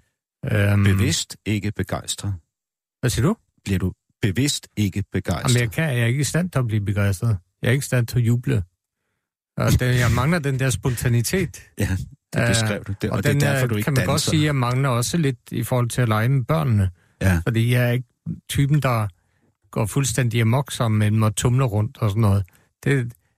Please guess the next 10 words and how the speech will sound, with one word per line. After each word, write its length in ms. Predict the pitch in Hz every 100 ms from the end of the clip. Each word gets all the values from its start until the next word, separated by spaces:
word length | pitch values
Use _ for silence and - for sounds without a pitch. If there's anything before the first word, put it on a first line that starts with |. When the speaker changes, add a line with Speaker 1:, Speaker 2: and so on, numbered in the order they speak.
| _ - 151 - 196 139 - 107 - - _
Speaker 1:
det 160 | 165 165
kan 120 | -
jeg 100 | 151
ikke 300 | 139 - 135
rigtig 380 | 127 131 117 139
slippe, 420 | - - 120 117
altså 180 | 127 107
den 180 | 107 117
kontrol 460 | - 120 110 113
der. 160 | 107 107